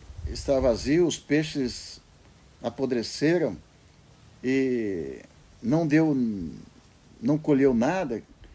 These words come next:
Então, aqueles fazendeiros, tudo quebrado, quebrado, quebrado. E,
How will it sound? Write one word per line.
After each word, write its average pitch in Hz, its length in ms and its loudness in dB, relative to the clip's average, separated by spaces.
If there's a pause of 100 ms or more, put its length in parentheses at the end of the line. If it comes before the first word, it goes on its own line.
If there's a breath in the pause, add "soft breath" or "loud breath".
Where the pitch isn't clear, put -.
(240 soft breath)
Então, 254 300 -2
aqueles 208 480 -6
fazendeiros, 165 560 0
tudo 220 180 -6
quebrado, 151 580 0
quebrado, 151 480 -2
quebrado. - 420 -4 (760 soft breath)
E, 143 180 4